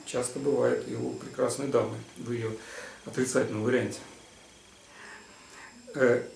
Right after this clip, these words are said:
герой встречает некую тень с большой буквы, некий призрак встречает свою тень. Вариант тени – черт, Мефистофель. Двойник может являться во сне или как бы во сне, то есть представать перед просыпающимся героем,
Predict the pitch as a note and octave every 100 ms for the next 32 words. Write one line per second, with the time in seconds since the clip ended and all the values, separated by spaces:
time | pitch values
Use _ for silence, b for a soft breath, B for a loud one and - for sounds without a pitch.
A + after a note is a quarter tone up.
0 | - - B2 B2+ G#3 A3+ C3+ B2+ F3+ F#3
1 | - C#3+ F3+ D#3+ D#3+ E3+ A#2 G2 - G#2+
2 | A#2 A#2 A2 A2+ - - - B B B
3 | B C#3+ D#3 - - D#3 A2+ G#2 - -
4 | - - C3+ B2 D#3 F3+ - C#3+ C#3+ A#2
5 | - - - - - - B B B2 B2+
6 | F3+ G#3 - - C#3 A2 - - - -
7 | D3 D#3+ D#3 A2+ B2 - C3+ C#3+ C#3+ A#2+
8 | - - - - B B - A2+ B2+ F3+
9 | G#3+ B2+ E3+ - B2 A#2 D3 C#3 C#3 E3
10 | C3 A2+ A2+ B B B2+ E3 E3 C#3 A#2+
11 | A2+ G#2+ G#2+ - G#2 F#2+ B B B C#3
12 | A#2+ A2+ - - C3 B2 F3+ D#3+ C3 B2+
13 | B2+ - - C#3 A2+ A2 A2+ - G#2 G#2
14 | A#2 F#2+